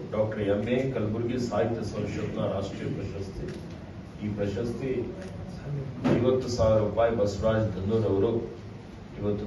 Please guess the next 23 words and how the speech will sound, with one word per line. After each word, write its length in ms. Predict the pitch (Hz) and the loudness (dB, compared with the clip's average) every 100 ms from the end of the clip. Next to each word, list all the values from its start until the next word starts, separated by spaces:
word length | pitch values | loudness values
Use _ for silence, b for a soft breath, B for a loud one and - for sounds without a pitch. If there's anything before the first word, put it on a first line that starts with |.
| 92 | -2
ಪ್ರತಿ 240 | 98 123 | -2 0
ವರ್ಷ, 280 | 110 101 101 110 90 - - - - - 95 | 2 2 2 2 2 -2 -8 -14 -14 -10 -6
ಆ, 60 | 92 90 90 87 | -4 -2 -4 -4
ಪ್ರಶಸ್ತಿ 460 | 104 98 113 - 104 - | -4 -4 -4 -4 -4 -4
ಪುರಸ್ಕೃತರಿಗೆ 1000 | 104 104 - - - 113 104 101 101 98 90 - - - - - - | -2 -4 -6 -10 -10 -4 -2 0 0 0 -2 -6 -10 -10 -10 -12 -4
ಕೊಡುವಂಥ 400 | 101 101 101 101 98 95 - - - | 0 2 0 2 2 2 -4 -8 -8
ಒಂದು 160 | 101 95 | -6 0
ದಾಸೋಹ 360 | 104 107 117 107 | 2 2 2 2
ಮಾಡುವಂಥ 420 | 98 95 95 92 98 | 2 2 0 0 -2
ಒಂದು, 380 | 92 90 87 87 - - - - - - | 0 -2 -4 -8 -10 -12 -12 -12 -12 -10
ಒಂದು 220 | 95 92 92 90 90 - - - - | -6 -4 -2 -4 -4 -8 -8 -10 -6
ಕೆಲಸ 240 | 110 101 - 87 98 - - - | -2 -2 0 0 0 -6 -8 -6
ಇಲ್ಲಿ 200 | 98 98 95 95 - - | -2 -2 -2 -6 -10 -2
ಮಾಡ್ತಾ 300 | 107 110 110 | 0 2 2
ಇದ್ದಾರೆ. 260 | 87 87 85 - - - - - - - | 0 -2 -4 -6 -8 -10 -10 -10 -10 -8
ಅದೇ 180 | 101 120 127 | 0 4 6
ರೀತಿಯಲ್ಲಿ 520 | 123 117 104 104 - - - - - | 6 4 2 0 -2 -4 -8 -10 -2
ಶರಣ 200 | 120 117 | 0 4
ಬಿ 260 | 117 98 113 | 4 4 4
ಎಂ 180 | 131 131 117 | 4 4 6
ಪಾಟೀಲ್ 340 | 113 117 110 | 4 4 2
ಅವರು, 240 | 98 90 - - - - | 0 0 -4 -8 -12 -6
ರಾಜ್ಯಾಧ್ಯಕ್ಷರು, 840 | 104 107 110 120 120 113 113 - | -2 0 6 6 6 0 -2 -4